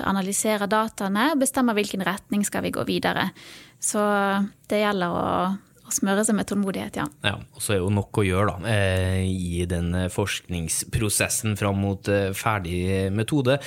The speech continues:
Speaker 2: Ehm, men dere er jo ikke de eneste i verden som sitter og forsker på kreft og prøver å finne, eh, løsninger mot, eh, den her, eh, sykdommen. Altså, hva er,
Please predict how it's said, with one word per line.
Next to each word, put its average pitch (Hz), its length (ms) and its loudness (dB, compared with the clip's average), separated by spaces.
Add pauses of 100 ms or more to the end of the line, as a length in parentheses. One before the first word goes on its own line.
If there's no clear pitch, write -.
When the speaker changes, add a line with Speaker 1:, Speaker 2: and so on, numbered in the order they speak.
(340)
Speaker 2:
Ehm, 151 240 2 (340)
men 151 240 2 (340)
dere 156 380 0
er 120 80 4
jo 104 80 0
ikke 135 100 -2
de 147 140 2 (100)
eneste 107 320 2 (160)
i 117 80 2
verden 92 400 2
som 104 160 -2
sitter 104 320 -2
og 104 320 2
forsker - 400 -4
på 90 120 -4
kreft 98 260 -2
og 98 100 0
prøver 90 280 2
å 92 60 -2
finne, 90 680 -2
eh, 98 40 -2
løsninger 85 600 -2
mot, 95 320 -2
eh, 92 140 0
den 92 200 -2
her, 85 280 0
eh, 92 260 0
sykdommen. 92 580 -2
Altså, 104 160 0
hva 113 180 2
er, 123 160 0